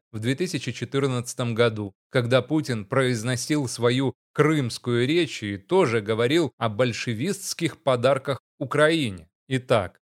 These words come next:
в две тысячи четырнадцатом году Украина ещё была, в две тысячи двадцать втором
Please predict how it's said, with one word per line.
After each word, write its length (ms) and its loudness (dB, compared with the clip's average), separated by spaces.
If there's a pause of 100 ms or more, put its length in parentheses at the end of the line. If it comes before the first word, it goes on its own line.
(120)
в 80 -6
две 160 0
тысячи 360 -6
четырнадцатом 760 -4
году 460 -4
Украина 600 0 (120)
ещё 420 -4
была, 500 0 (160)
в 80 -6
две 140 0
тысячи 380 -6
двадцать 380 -2
втором 520 0